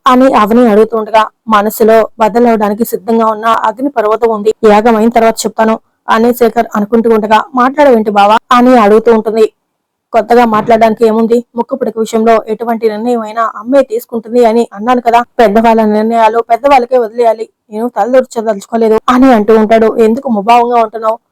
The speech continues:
ఎందుకు నా మనసుకి దూరంగా ఉంటున్నావు?" అని అడుగుతూ ఉంటుంది. "నీ మనసులో మరొకరికి చోటుంది కదా, అందుకు" అని శేఖర్ అనుకుంటూ ఉండగా, "నా నీడలా ఉండేవాడివి, ఇప్పుడు నా నీడ తగిలితే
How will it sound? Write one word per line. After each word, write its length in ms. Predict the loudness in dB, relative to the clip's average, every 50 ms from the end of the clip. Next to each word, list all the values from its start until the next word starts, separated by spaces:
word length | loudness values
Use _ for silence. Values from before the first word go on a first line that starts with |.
| _ _ _ -2
ఎందుకు 300 | 0 0 0 -2 -2 -2
నా 100 | -2 -2
మనసుకి 400 | -2 -4 -6 -8 -8 -8 -8 -4
దూరంగా 340 | -2 0 0 2 2 2
ఉంటున్నావు?" 360 | 0 0 0 -2 -2 -2 0 2
అని 300 | 2 4 4 2 2 0 0
అడుగుతూ 340 | 0 2 2 2 2 2 2
ఉంటుంది. 380 | 0 0 0 0 0 0 -2 _ _ _ _ _ 0
"నీ 120 | 0 2
మనసులో 520 | 2 0 -2 -4 -6 -2 0 0 0 0 0
మరొకరికి 520 | -2 -2 -2 -2 -2 -4 -2 -2 -2 -2 -2 -2 -2
చోటుంది 260 | -2 -2 0 -2 -2
కదా, 260 | 0 0 -2 -2 -4 -6 _ -8
అందుకు" 300 | -6 -4 -4 -4 -6 -10 -12 _ 0
అని 260 | 0 2 4 4 2
శేఖర్ 300 | 2 2 0 0 0 -2
అనుకుంటూ 440 | 0 0 0 0 0 0 0 2 0
ఉండగా, 280 | 0 0 2 2 0 0 -2 _ -2
"నా 200 | 0 0 0 0
నీడలా 440 | 0 0 0 0 2 2 2 2
ఉండేవాడివి, 580 | 0 0 -2 -2 -2 -2 -2 -2 -4 -6 -12 -14 _ -14
ఇప్పుడు 340 | -14 -6 -2 -2 -2 -2 -4 _ _ _ -6
నా 200 | -2 0 2 2
నీడ 240 | 2 2 0 0 0
తగిలితే 500 | 0 -2 -2 -2 -2 -2 -2 -2 -2